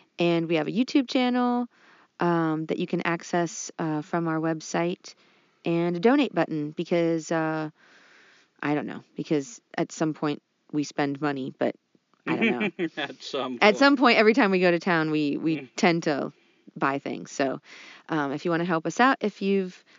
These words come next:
Speaker 1: listened to our podcasts or YouTube channels and found anything useful,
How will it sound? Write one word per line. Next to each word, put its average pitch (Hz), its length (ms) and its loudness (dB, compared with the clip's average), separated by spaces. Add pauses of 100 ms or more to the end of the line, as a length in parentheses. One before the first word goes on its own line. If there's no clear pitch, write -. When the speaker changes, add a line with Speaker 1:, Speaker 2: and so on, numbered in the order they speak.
Speaker 1:
listened 202 260 -2
to 202 80 -2
our 185 100 0
podcasts 202 720 -2
or 143 100 2
YouTube 175 420 -2
channels 190 420 0
and 151 220 -4
found 160 200 -2
anything 170 580 -2
useful, 185 540 -2